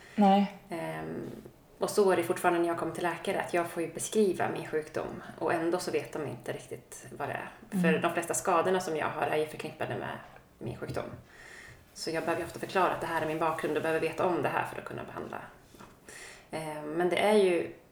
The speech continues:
Speaker 2: man får ju söka på, först och främst får man ju gå till sin vårdcentral och se om man kan få en remiss till psykteamen.
Speaker 1: Mm.
Speaker 2: Ehm, det här är ju, det klassas ju som ätstörning i U N S, alltså utan närmare specifikation.
Speaker 1: Mm.
Speaker 2: Och det har man ju rätt till vård för.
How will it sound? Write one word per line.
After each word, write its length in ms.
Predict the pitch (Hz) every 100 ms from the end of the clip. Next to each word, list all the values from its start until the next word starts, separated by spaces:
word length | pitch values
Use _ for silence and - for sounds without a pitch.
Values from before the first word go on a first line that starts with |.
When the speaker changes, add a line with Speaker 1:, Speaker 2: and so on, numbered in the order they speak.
| _ -
Speaker 2:
man 260 | - - 190
får 160 | 196 214
ju 40 |
söka 380 | 214 160 175 170 - - -
på, 320 | 175 156 - 113 - -
först 200 | 220 220
och 60 |
främst 160 | 170 170
får 80 | 170
man 120 | 156
ju 120 | 156
gå 80 | -
till 120 | -
sin 180 | - 156
vårdcentral 500 | - 131 - - - - -
och 260 | 151 156 - -
se 280 | - 170 156
om 60 | 147
man 100 | 151
kan 120 | 160
få 100 | 156
en 80 | 156
remiss 260 | 156 151
till 200 | - -
psykteamen. 500 | - 160 - - - - - - -
Speaker 1:
Mm. 360 | - 190 180 180 - -
Speaker 2:
Ehm, 360 | 170 147 113 - -
det 160 | -
här 260 | 170 190 185
är 240 | 170 170 165
ju, 420 | 160 156 147 - - - - -
det 160 | -
klassas 380 | 170 185 - 196
ju 60 | 175
som 160 | -
ätstörning 400 | 165 - 170 165
i 40 | 160
U 40 |
N 100 | 175
S, 340 | - - - - - -
alltså 220 | 165 -
utan 200 | 165 -
närmare 200 | 156 156
specifikation. 600 | 156 156 - - 160 170 - -
Speaker 1:
Mm. 120 | 208 190
Speaker 2:
Och 60 |
det 200 | 185 175
har 180 | 170 170
man 120 | 170
ju 60 | -
rätt 200 | - -
till 200 | - 165
vård 200 | 208 -
för. 260 | - -